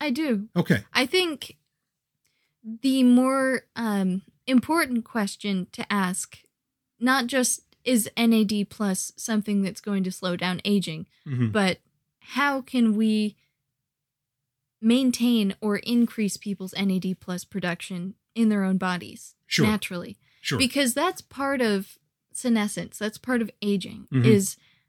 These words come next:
Speaker 1: um, you know, slowly our body stops producing this.
Speaker 2: Mm-hmm.
Speaker 1: And that's something that's still not entirely understood is why,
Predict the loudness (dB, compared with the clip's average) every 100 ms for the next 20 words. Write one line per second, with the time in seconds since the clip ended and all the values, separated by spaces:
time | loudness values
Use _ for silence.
0 | _ -8 -2 0 -2 -4 0 2 2 -2
1 | -4 -2 2 2 2 2 0 0 -2 -4
2 | -6 -8 -8 -4 -4 -4 -6 -10 -12 -18
3 | -16 -6 2 4 6 4 0 -6 -10 _
4 | _ _ -4 -4 -2 2 2 2 -2 -4
5 | 0 2 2 0 -2 -4 -4 -4 -6 -4
6 | -4 -4 -4 -8 -8 -8 -10 -18 _ 0
7 | 0 -2 -2 0 2 0